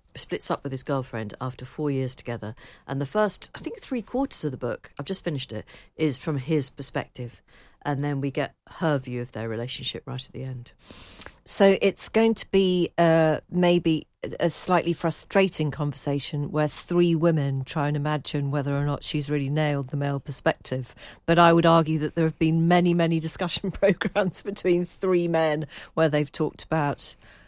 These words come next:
Speaker 2: uh, exactly the female equivalent.
Speaker 1: Well, do you know what I was thinking about the other day? Remember when old Kevin Keegan came out with this, "I don't like ladies commentating on football"?
Speaker 2: Yes.
Speaker 1: Uh, and I've got a lot of time for Kevin Keegan. Um,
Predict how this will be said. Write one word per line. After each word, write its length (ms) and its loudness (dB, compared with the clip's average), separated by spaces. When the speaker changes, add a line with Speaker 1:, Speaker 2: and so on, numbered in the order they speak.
Speaker 2:
uh, 180 -4
exactly 480 -6
the 120 -6
female 340 -4
equivalent. 340 -8
Speaker 1:
Well, 100 2
do 180 -6
you 60 -2
know 100 0
what 80 0
I 40 0
was 120 -4
thinking 180 -4
about 160 0
the 60 -2
other 120 -2
day? 80 2
Remember 220 0
when 160 2
old 240 2
Kevin 340 -2
Keegan 500 -2
came 200 -4
out 160 -2
with 100 -8
this, 160 -4
"I 60 -2
don't 220 -2
like 200 0
ladies 420 -2
commentating 640 -4
on 60 -4
football"? 540 -6
Speaker 2:
Yes. 420 -6
Speaker 1:
Uh, 260 6
and 100 6
I've 180 6
got 120 2
a 40 0
lot 120 2
of 100 -6
time 240 -6
for 80 -16
Kevin 280 -10
Keegan. 420 -8
Um, 440 -2